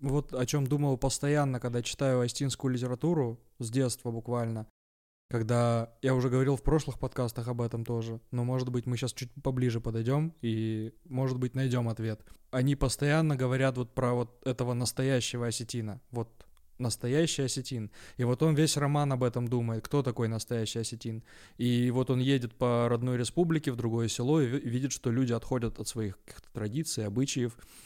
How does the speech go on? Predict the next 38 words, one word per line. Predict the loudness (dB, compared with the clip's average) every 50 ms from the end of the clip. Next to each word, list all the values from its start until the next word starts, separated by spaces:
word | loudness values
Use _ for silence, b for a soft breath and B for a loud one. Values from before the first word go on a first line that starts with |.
| b b b b b
Он, | -4 -2 0 0 0
э, | 0 0 0 0 0 0 0
злится | 0 0 2 2 2 0 0 0
на | 0 -2
них, | 0 -2 -2 -4 -8 -14 -20 _ -12 -4
делает | 0 2 2 4 2 2 0
им | 0 0
замечания, | 0 0 0 0 0 0 2 2 4 4 2 2 0 -2 -4 b b b b b b b b
и | 0 2
они, | 2 2 2 2 2 2 2 2 2 0
э, | 0 -2 -2 -4 -6 -8 -12 -14 -18 -18 -20 -20 -20 _ -20 -12 -6
как | -2 -2 0
будто | 0 -2 -2 -2
бы | -2 -2 0 0 -2
очнулись | -2 0 2 4 4 4 4 2 -2
такие: | -6 -6 -4 -2 -2 0
"А, | 2 0 0
точно, | -2 -2 -2 -2 -2 -2 -4 -4 -4
извини, | -4 -4 -2 -2 -2 -2 -2 -2
мы | -2 -2 -2 -2
не, | -2 -2
не | -2 0 0 2
должны | 2 2 2 2 0 0
так | -2 -2 -4 -4
себя | -6 -4 -4 -4
вести, | -4 -4 -4 0 0 0
нам | 2 2 0
не | 0
подобает | 0 0 0 0 2 2 0 0 -2 -4
так | -6 -8 -8
себя | -8 -6 -6
вести". | -6 -6 -6 -8 -8 -8 -10 -10 -10 b b b b b b b b b b b
И | 0 2 2 4 2 2
что | 2 2 2 4
получается? | 4 4 4 4 2 4 4 4 4 4 2 0 0 0
Уже | 2 2 2 4
даже | 4 4 4 2 2 0
тогда, | 0 -2 -2 0 2 4 4 4 4 4 0